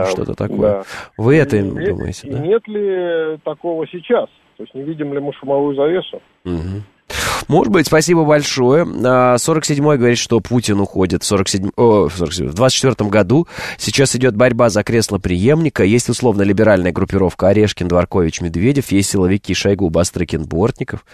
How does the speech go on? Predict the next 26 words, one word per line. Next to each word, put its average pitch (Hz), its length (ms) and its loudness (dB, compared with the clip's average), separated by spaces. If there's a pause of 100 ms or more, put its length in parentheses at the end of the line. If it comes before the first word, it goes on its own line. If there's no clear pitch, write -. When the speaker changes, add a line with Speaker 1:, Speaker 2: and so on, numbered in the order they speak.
(400)
Speaker 2:
Они 107 240 2
грызутся 107 460 2
и - 20 0
кусают 90 380 0
друг 85 180 -2
друга. 117 420 0 (160)
А 90 140 -2
Бызов, 117 320 0
человек 90 320 0
Медведева, 98 480 2
вот 98 220 0
его 101 420 0
сожрали, 82 540 0
пишет - 280 -6
Артём. 64 380 -6 (1400)
А, 123 260 4
интересно, 110 640 0
интересно. - 500 -6 (840)
Вспомните, 135 420 2
как 110 180 0
Брут 117 240 0
оправдывал 95 460 0
убийство 104 340 0
Цезаря. 95 440 2
Он 85 160 0
был 90 100 2